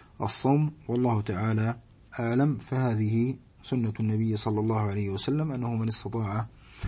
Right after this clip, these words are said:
الباءة أي <clears throat> القدرة الجسدية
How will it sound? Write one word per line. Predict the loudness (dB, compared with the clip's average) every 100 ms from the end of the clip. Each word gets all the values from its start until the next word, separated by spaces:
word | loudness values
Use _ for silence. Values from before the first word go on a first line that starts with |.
| -8 -12 -20 -8
الباءة | -2 0 2 2 2 -2 -4 -12 2
أي | 4 4 -2 -14 -20 -4
<clears throat> | 0 0 -2 -12 -16 -16 -10 -8
القدرة | -2 0 2 2
الجسدية | 0 -2 -2 0 2 2 2 2 2